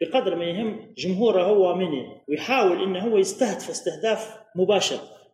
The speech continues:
بعدين يجي يقول لك: "أنا شنو الأدوات اللي أنا بنستخدمها في التسويق؟" يعني أنت عندك في السوشيال ميديا هذه توا، أنا عن نفسي أيمن الطهر استهلكتها استهلاك تام،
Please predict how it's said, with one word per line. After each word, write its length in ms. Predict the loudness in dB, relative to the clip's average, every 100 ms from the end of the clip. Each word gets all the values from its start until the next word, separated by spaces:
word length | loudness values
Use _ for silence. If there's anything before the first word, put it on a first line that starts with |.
| _
بعدين 300 | -2 2 4
يجي 220 | 4 2 0
يقول 180 | 2
لك: 140 | 0 0
"أنا 300 | -2 0 -2
شنو 220 | -2 -2
الأدوات 540 | -2 0 0 2 0
اللي 160 | -2 -4
أنا 140 | -4
بنستخدمها 720 | -6 -6 -10 -4 -2 -2 -4
في 80 | -8
التسويق؟" 640 | -12 -18 -8 0 0 0 -4 -14 -20 -16 -14 -6
يعني 400 | -4 -2 -2 -2
أنت 160 | 0 0
عندك 360 | 0 -2 -4
في 240 | -6 -8 -6
السوشيال 440 | -2 -2 -2 -2
ميديا 300 | -2 0 -2
هذه 320 | 0 -2 -2
توا، 580 | -4 0 0 0 -2 -8 -18 -16 -6
أنا 240 | -2 -2
عن 320 | -2 -4 -2
نفسي 580 | -2 -2 -2 -4 -4 -2
أيمن 360 | 0 0 -2 -4
الطهر 460 | -4 -2 0 -2 -4 -14 -14 -12
استهلكتها 580 | -6 -2 2 0 0 -6
استهلاك 500 | -2 0 2 0 -2 -10 -18 -16 -12 -8 -8 -8 0
تام، 300 | 0 0